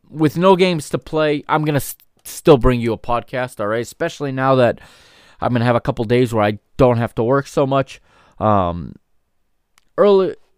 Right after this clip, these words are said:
earlier this week, Benfica F M <laughs> did an awesome episode. If you haven't checked it out, check it out. They reviewed the nineteen ninety-three ninety-four Benfica Sporting, or Sporting Benfica, I should say, Sporting three, Benfica six,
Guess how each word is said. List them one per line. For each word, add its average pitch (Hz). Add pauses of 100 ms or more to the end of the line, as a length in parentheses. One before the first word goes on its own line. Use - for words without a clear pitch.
(160)
earlier 220
this 175
week, 156
Benfica 135
F 135
M 135 (380)
<laughs> -
did 117
an 110
awesome 180
episode. 110
If -
you 165
haven't 180
checked -
it 110
out, 95
check -
it 139
out. 98 (340)
They 165
reviewed 143 (440)
the 113
nineteen 139
ninety-three 131
ninety-four 120
Benfica 123 (100)
Sporting, 117
or 98
Sporting 175
Benfica, 120
I 104
should 101
say, 110
Sporting 117
three, 131
Benfica 110
six, -